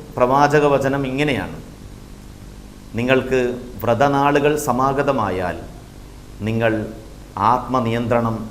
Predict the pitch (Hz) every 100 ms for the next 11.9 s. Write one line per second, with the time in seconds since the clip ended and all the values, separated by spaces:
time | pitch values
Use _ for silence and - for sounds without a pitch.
0 | - 101 95 - 92 - - - 107 107
1 | 127 127 131 135 135 139 139 - - -
2 | 104 120 139 135 147 143 143 147 135 139
3 | 135 147 143 120 107 107 98 - - -
4 | - - - 131 - 180 185 190 147 135
5 | 147 180 185 139 123 120 110 110 92 92
6 | 107 165 135 107 107 95 95 87 87 87
7 | - - - - - 92 95 85 78 85
8 | - - 78 73 - - - - - -
9 | - - 101 127 147 147 151 156 160 156
10 | 127 131 147 156 156 113 92 87 78 80
11 | - - - - 107 113 110 101